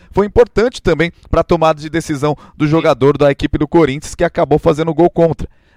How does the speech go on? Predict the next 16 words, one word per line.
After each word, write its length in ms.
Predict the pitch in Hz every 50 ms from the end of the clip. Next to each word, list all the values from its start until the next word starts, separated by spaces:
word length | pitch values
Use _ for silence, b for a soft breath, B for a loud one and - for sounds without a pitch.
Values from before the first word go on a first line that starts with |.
| _
Mas 340 | - - 160 160 165 - - - B B B
é 100 | B 127 151
um 180 | 160 156 147
jogador 440 | 131 151 143 143 127 117 127 120 110 - b b b
que 140 | _ - 127 120
se 140 | - -
mostra, 420 | 123 120 113 113 - - 107 92 - b b b b
é, 380 | - 95 98 95 92 90 90
desponjado, 680 | 87 - - - 98 85 87 90 110 131 151 147 135 117
é 60 | 120 117
um 80 | 117
cara 300 | - - 127 120 117 95 - - _ -
que 100 | 139 135
também 300 | - - 127 123 131 131
tá 160 | - - 143
entendendo 640 | 143 139 - 156 147 135 113 110 147 156 147 131